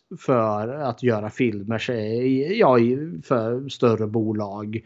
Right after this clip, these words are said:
Så han bryter ju de kontrakten, för han vill vara vid sin mammas sida på hennes sista tid. Och det är en stor icing bajsing att göra det.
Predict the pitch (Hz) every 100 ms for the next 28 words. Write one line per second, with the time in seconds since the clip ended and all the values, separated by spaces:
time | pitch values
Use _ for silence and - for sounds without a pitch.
0 | - - - - - - - _ - 135
1 | 117 156 156 180 208 202 - 139 113 107
2 | 107 113 110 175 - - - - - 147
3 | 151 113 120 113 113 - 110 110 104 107
4 | - 123 104 117 151 104 - - 117 101
5 | 107 - 113 - 110 - 202 120 101 101
6 | 120 117 156 170 143 135 131 - 180 180
7 | 139 127 127 117 131 123 120 131 120 117
8 | - 131 107 110 107 _ _ _ _ -
9 | 120 123 117 117 156 156 90